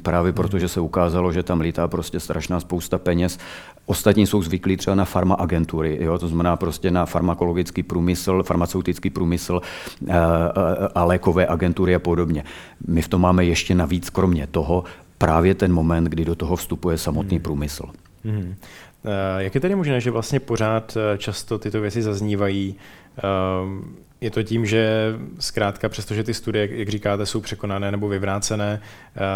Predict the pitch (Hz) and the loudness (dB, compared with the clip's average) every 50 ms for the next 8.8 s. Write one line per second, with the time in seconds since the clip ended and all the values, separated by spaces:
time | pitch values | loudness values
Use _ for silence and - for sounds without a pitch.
0 | 95 95 95 95 95 95 95 98 95 95 95 95 - - 101 95 - - 113 101 | -2 -2 -2 -2 -2 -2 -4 -4 -4 -6 -6 -8 -6 -6 -6 -6 -6 -8 -10 -8
1 | - - - 107 107 104 101 104 104 98 - 110 104 104 107 110 95 95 101 104 | -6 -6 -6 -4 -4 -2 -2 -2 -2 -4 -4 -6 -4 -2 -2 -2 -2 -2 -2 -4
2 | 104 101 107 107 104 104 104 104 104 104 104 - 104 104 101 104 104 - - 113 | -2 -2 -2 -4 -2 -2 -4 -4 -4 -6 -6 -6 -6 -4 -4 -6 -6 -8 -8 -6
3 | 110 104 104 104 101 101 101 107 107 107 104 107 104 - 104 - - 107 104 104 | -6 -4 -4 -4 -4 -4 -4 -4 -4 -4 -6 -6 -6 -8 -8 -8 -8 -8 -6 -6
4 | 113 107 - - - 107 98 98 107 127 123 - - - - - - - - - | -6 -6 -6 -6 -4 -4 -4 -2 -4 -6 -10 -12 -14 -16 -16 -16 -14 -12 -4 -2
5 | 113 101 - - - - - 110 107 110 110 107 104 107 104 101 101 107 107 113 | -2 -2 -2 -4 -8 -6 -2 0 0 4 4 4 6 6 6 6 6 4 6 6
6 | 117 98 92 - - 92 120 - - 151 143 135 147 - 185 - 147 123 135 127 | 6 4 4 4 4 2 4 6 6 4 4 4 4 0 0 2 4 6 8 8
7 | 127 131 123 131 120 117 - - 147 135 127 120 117 139 127 - 143 131 123 131 | 8 6 6 4 0 0 0 2 4 4 4 4 4 2 0 0 0 2 4 4
8 | 131 131 - 127 127 127 117 127 131 123 131 131 127 131 127 | 2 2 2 0 0 0 2 2 2 4 4 2 2 0 -2